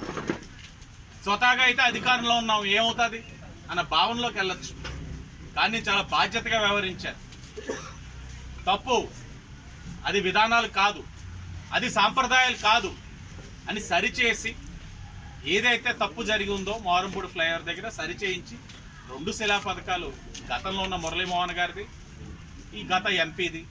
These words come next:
అందరిది కూడా గౌరవం తగ్గకుండా వ్యవహరించారు. ఇది మా చిత్తశుద్ధి, ఇది మా విధానం.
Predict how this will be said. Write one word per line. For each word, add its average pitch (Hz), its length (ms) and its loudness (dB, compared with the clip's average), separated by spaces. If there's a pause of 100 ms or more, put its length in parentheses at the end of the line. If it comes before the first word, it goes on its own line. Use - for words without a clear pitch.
(580)
అందరిది 196 400 -2
కూడా 220 160 -2
గౌరవం 185 300 -2
తగ్గకుండా 196 460 -4
వ్యవహరించారు. 151 640 -6 (760)
ఇది 202 140 0
మా 208 180 4 (140)
చిత్తశుద్ధి, 208 480 -8 (1120)
ఇది 208 120 2
మా 220 200 8
విధానం. 208 440 4